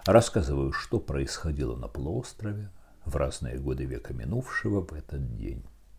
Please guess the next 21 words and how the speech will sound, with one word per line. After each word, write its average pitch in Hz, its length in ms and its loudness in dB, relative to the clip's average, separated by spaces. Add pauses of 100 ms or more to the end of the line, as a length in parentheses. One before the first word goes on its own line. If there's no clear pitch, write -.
(380)
Сегодня 160 440 10
двадцать 92 420 4
девятый 71 380 0
день 67 220 -4
января. 73 600 -2 (1500)
Газета 107 540 10 (120)
«За 76 220 6
высокие 73 560 2
уловы» 113 480 2 (480)
в - 160 -14
тысяча 76 360 4
девятьсот 69 420 -2
пятьдесят 62 440 -4
девятом 55 380 -4
году 107 380 0 (720)
опубликовала 107 760 10
заметку - 640 4 (220)
матроса 92 520 4
буксирно-вспомогательного 71 1400 0
флота 76 320 -2
Деветерякова 67 960 0